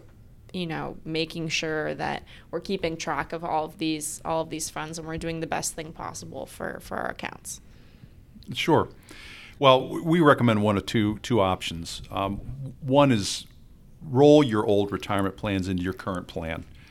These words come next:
Speaker 2: Um, you know, a couple things. You'll feel, you'll feel better about having all your money in one place.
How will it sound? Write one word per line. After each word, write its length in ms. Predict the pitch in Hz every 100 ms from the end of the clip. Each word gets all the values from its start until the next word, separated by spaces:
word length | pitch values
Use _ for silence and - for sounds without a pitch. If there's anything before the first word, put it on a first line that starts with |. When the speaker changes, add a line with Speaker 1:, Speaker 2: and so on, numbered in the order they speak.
| - - - - -
Speaker 2:
Um, 420 | - 85 82 85 85 - - - - - - - - -
you 120 | 135
know, 220 | 113 113
a 540 | - - - - - -
couple 220 | 170 151
things. 240 | 113 101
You'll 100 | 98
feel, 300 | - 120 117 - - - - - -
you'll 180 | 180 113
feel 200 | - 123
better 500 | 107 107 110 90 92
about 480 | - 95 98 90 - - - - - - - -
having 540 | - 107 104 107 101 92 - - -
all 180 | - 120
your 140 | 127
money 200 | 120 113
in 120 | 101 95
one 120 | 123
place. 600 | 123 92 85 - -